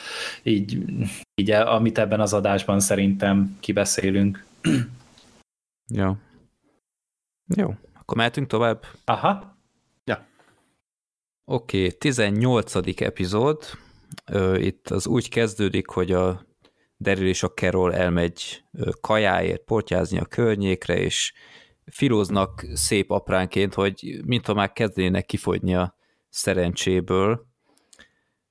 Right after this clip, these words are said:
Speaker 2: mert, ö, nem igazán találnak már semmit, meg,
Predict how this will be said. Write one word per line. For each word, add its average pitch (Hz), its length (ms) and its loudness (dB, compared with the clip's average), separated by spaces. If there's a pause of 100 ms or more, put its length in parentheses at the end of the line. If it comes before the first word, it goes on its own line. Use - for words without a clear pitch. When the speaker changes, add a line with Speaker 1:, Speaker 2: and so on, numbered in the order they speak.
(140)
Speaker 2:
mert, 90 460 -2
ö, 92 300 0 (460)
nem 98 180 0
igazán 92 720 0 (140)
találnak 90 460 0
már 90 180 -2
semmit, 98 600 0
meg, - 320 -4